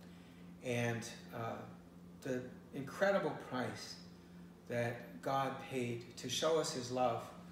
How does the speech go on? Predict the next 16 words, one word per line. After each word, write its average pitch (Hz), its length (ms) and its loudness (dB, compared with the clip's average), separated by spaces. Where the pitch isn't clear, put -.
and 120 220 2
to 117 420 2
restore 131 640 8
and 110 160 0
to 123 120 -2
redeem 123 420 0
us - 400 0
from 135 180 0
our 131 120 4
brokenness 135 680 2
and 113 100 -2
our 113 100 -2
sin 123 480 0
and 117 140 -6
our 120 80 -6
pain. 127 360 0